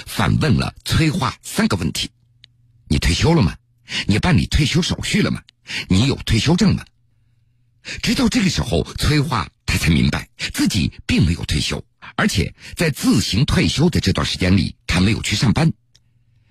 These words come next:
根据这位潘校长的说法，退休和在职两个先决条件，崔化他都不具备，当然也就不存在涨工资的可能性了。不甘心，于是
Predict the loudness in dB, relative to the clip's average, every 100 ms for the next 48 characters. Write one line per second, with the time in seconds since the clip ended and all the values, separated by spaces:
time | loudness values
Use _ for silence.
0 | -20 -16 -2 2 2 2 2 0 0 0
1 | 2 0 -2 -4 -4 -4 -4 -8 _ _
2 | _ _ -18 -4 0 0 2 2 2 0
3 | -2 0 -2 -2 -2 -2 -4 -4 0 0
4 | 0 2 2 2 0 0 0 0 -4 _
5 | -4 0 0 0 -4 -6 -8 -2 0 0
6 | 0 0 -2 -4 _ _ -12 -10 -2 0
7 | 2 2 0 0 -2 0 0 0 0 0
8 | 0 0 -2 -6 _ -2 0 2 2 2
9 | 0 -2 -4 0 0 0 -2 -6 _ _
10 | _ _ _ _ _ _ _ _ _ _
11 | _ _ _ -12 -10 -6 -2 0 2 2
12 | 0 0 _ _ _ -12 -6 -2 0 2
13 | 0